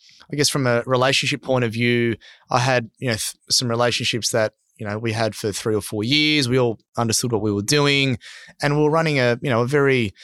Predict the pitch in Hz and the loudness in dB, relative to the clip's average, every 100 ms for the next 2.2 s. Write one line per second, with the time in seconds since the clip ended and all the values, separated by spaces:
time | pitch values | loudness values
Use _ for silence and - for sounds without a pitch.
0 | - - 147 165 160 110 139 139 117 110 | -20 -2 0 2 0 0 2 2 0 -4
1 | - 131 113 117 113 117 113 - 104 98 | 0 2 4 2 0 0 -4 -2 -4 -2
2 | - | 0